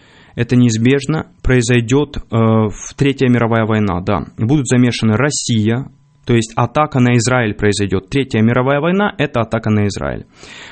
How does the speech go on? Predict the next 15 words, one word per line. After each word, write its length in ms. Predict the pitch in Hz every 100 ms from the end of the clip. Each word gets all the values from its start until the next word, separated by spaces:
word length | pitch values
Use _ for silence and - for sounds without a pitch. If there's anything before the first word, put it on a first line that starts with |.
| -
Вот 80 | -
Россия 460 | 127 - 165 170
будет 280 | 156 160 147
атаковать 500 | 143 143 147 143 135
Израиль, 500 | 127 131 131 127 120
Белоруссия, 1000 | 147 135 110 127 139 131 - 120 120 117
Китай, 680 | 110 120 - 123 127 123 120 110 - -
некоторые 400 | 127 131 113 110
арабские 400 | 113 - - 107
страны, 440 | - 131 131 113
еще 340 | 120 123 131
какие-то 340 | 123 110 113 104
страны, 440 | - 113 104 101
да. 200 | 107 120 - - - - - - -
Вот. 440 | 117 113 117 113